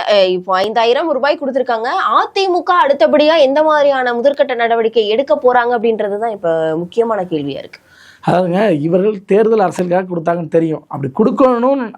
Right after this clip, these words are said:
Speaker 2: அஹ், எண்ணம் இருந்தா விடுப-, அதை தான் எடப்பாடியார் சொல்றாரு. "நீங்க பேட்ச் ஒர்க் பண்ணாதீங்க, சரி பண்ணி முழுசா இது பண்ணுங்க." அதாவது என்ன அர்த்தம்னா,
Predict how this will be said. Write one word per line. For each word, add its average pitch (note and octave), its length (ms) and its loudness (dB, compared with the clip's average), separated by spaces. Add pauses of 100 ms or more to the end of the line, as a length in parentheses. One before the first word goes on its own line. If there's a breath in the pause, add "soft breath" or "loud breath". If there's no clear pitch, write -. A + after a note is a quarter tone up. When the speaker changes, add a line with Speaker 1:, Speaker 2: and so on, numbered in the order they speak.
Speaker 2:
அஹ், F3 300 2
எண்ணம் G#3+ 300 0
இருந்தா G3+ 360 0 (140)
விடுப-, A#3 320 0
அதை F#3 220 0
தான் A#3+ 180 0
எடப்பாடியார் G3 480 -2
சொல்றாரு. D3+ 240 -6 (340 soft breath)
"நீங்க E3 160 2
பேட்ச் G#3 360 4
ஒர்க் B3+ 200 2
பண்ணாதீங்க, E3+ 460 -2 (560)
சரி A#3+ 320 2
பண்ணி C4 340 2
முழுசா A#3 240 2
இது F3+ 180 0
பண்ணுங்க." D#3 420 -4
அதாவது F#3+ 540 0
என்ன G3+ 320 0
அர்த்தம்னா, F#3 520 -2